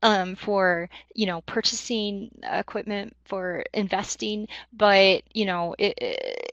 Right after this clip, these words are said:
it can't be so great on the back end. Sometimes if you're scaling back, it can, it can actually come back to bite you. So, um, that's Section one seventy-nine.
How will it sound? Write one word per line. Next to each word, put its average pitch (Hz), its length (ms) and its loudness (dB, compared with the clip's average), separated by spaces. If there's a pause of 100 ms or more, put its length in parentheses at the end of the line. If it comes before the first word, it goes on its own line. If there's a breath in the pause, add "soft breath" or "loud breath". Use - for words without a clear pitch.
(100)
it 80 320 4
can't 285 300 2
be 254 80 0
so 226 220 -4
great 196 240 0
on 190 100 -2
the 175 80 -6
back 180 300 0
end. - 200 -10
Sometimes 180 680 -8
if 185 500 -6
you're 190 120 -6
scaling 180 460 -4
back, - 420 -6
it - 100 -8
can, 185 240 -12
it 196 100 -10
can - 180 -10
actually 170 320 -4
come 196 200 -10
back - 220 -6
to - 100 -14
bite 165 260 -12
you. - 200 -16
So, 175 320 -4 (420 loud breath)
um, 180 240 -2
that's 247 200 10
Section 320 340 2
one 285 160 2
seventy-nine. 247 800 2